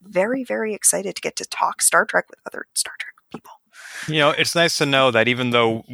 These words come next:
Speaker 2: you and I didn't meet until decades later, that on Monday, September twenty-eighth, nineteen eighty-seven, you and I were doing the same thing at the same time.
Speaker 1: We were watching the same show.
Speaker 2: Yeah.
Speaker 1: Yeah.
Speaker 2: Probably on the same Boston channel. Would it have been W L V I or?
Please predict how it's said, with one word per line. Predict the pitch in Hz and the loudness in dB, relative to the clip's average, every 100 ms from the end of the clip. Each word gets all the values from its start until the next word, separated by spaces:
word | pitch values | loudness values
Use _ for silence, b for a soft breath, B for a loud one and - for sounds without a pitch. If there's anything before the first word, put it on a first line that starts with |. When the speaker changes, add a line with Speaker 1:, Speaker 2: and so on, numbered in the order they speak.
| 117 | -12
Speaker 2:
you | 123 120 | -4 0
and | 113 | 2
I | 110 | 0
didn't | 107 110 104 | 2 0 0
meet | 107 110 | -4 -4
until | 110 101 104 | -6 -4 -6
decades | 95 110 107 98 | -2 0 0 -2
later, | 107 110 98 92 | 0 2 2 -2
that | 92 110 | 0 2
on | 107 107 | 2 0
Monday, | 113 123 127 127 | 0 2 4 2
September | 120 104 - 120 127 | 2 -4 -6 -4 -4
twenty-eighth, | - - 131 117 117 101 90 - | -4 -4 -2 2 2 0 -2 -2
nineteen | 107 107 123 113 | -2 0 -2 0
eighty-seven, | 110 101 131 110 92 90 101 | 0 0 2 2 -2 -8 -10
you | 110 110 | -6 -2
and | 110 | 0
I | 104 | 0
were | 101 92 _ | -4 -10 _
doing | 117 113 104 | -4 -2 -2
the | |
same | 95 120 107 | 0 0 -2
thing | 104 107 | -2 -4
at | 98 | -4
the | - | -4
same | 107 101 | -4 -2
time. | 104 90 - _ | 0 0 -2 _
Speaker 1:
We | 180 | -4
were | 175 170 - | -2 -2 -6
watching | 190 196 226 - 202 | 0 2 4 2 -2
the | |
same | - 208 214 240 | 0 2 0 -2
show. | - 180 147 127 123 127 B B | 0 2 4 2 0 -6 B B
Speaker 2:
Yeah. | 107 95 101 85 85 | -2 2 2 2 -2
Speaker 1:
Yeah. | 87 53 - - - _ - | -6 -6 -6 -8 -10 _ -4
Speaker 2:
Probably | 170 190 202 180 | 0 2 4 4
on | 143 131 120 117 | 4 4 2 0
the | 120 | -2
same | - 135 120 110 | 2 2 2 0
Boston | 110 120 113 117 110 | 2 2 0 -4 -2
channel. | 170 160 98 | 0 2 2
Would | 104 | 0
it | 107 | 2
have | |
been | 117 110 | 0 0
W | 107 110 110 | 0 0 0
L | 113 | 0
V | 98 107 | 0 2
I | 107 123 147 | 4 4 4
or? | 143 85 | 0 -2